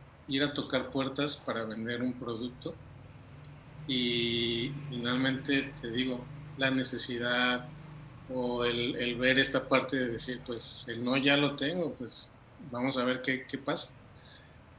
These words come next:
Pues, ahí aprendí que, que sí funciona esto que te digo. O sea, vamos por un sí.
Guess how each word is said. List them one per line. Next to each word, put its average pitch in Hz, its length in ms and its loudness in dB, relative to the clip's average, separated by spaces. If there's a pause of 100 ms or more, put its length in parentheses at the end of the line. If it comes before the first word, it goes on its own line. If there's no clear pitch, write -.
(140)
Pues, 160 360 8
ahí 139 200 8
aprendí 175 500 4 (760)
que, 127 880 4 (840)
que 123 100 -4
sí 127 160 0
funciona 147 380 4
esto 151 220 0
que 131 80 -2
te 120 160 -6
digo. 131 200 -2 (640)
O 127 100 -8
sea, 123 480 4 (800)
vamos 135 340 4
por 135 200 -2
un 127 100 2
sí. 139 360 2